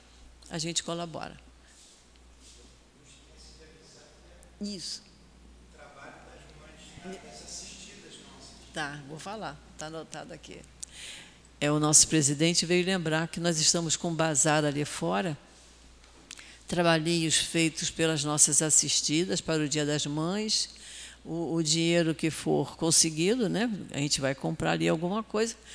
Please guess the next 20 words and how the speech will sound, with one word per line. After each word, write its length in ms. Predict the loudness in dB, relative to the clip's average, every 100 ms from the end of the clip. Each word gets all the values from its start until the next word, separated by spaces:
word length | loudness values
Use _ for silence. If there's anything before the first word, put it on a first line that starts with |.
| -20 -6
o 60 | 0
dinheiro 340 | 2 2 2
fica 240 | -2 -4 -2
em 20 |
benefício 560 | -2 -2 -2 0 0 2
da 140 | -2
casa, 500 | -2 -4 -4 -6 -8 -14 -20 -20 -20 -20 -20 -20 -12
porque 260 | -12 -4 -2
a 80 |
gente 340 | -2 0 0 0 -4 -14 -4
tem 140 | -2
um 120 | 0
gasto 460 | 0 0 2 0 0
grande, 480 | -2 -2 -2 -4 -2
né? 240 | -2 -2 -4 -16 -20 -10
A 120 | -4
gente 260 | -2 0 0
paga 300 | 0 0 2
a 20 |
luz, 720 | 4 6 6 4 4 4 4